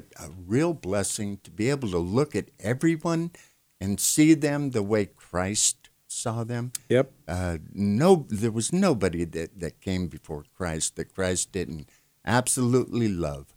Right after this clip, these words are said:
Speaker 2: Oh, yeah.
Speaker 1: Um, he,
Speaker 2: Even
Speaker 1: he's
Speaker 2: the lost.
Speaker 1: Yeah, yeah.
Speaker 2: Even
Speaker 1: he's
Speaker 2: those that would never come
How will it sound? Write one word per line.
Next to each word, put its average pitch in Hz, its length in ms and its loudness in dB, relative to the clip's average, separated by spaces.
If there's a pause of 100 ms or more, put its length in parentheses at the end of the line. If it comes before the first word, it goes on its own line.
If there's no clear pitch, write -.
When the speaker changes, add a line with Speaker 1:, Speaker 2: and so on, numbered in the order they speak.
(120)
Speaker 2:
Oh, 196 160 -2
yeah. 120 240 0
Speaker 1:
Um, 82 460 -4 (120)
he, 87 200 -10 (160)
Speaker 2:
Even 135 260 10
Speaker 1:
he's 160 80 10
Speaker 2:
the 165 100 12
lost. 110 560 4 (100)
Speaker 1:
Yeah, 180 240 0 (240)
yeah. 143 180 -6
Speaker 2:
Even 98 80 -6
Speaker 1:
he's 147 360 8
Speaker 2:
those 147 360 10
that 139 120 4
would 131 300 2
never 135 400 4
come 113 400 -4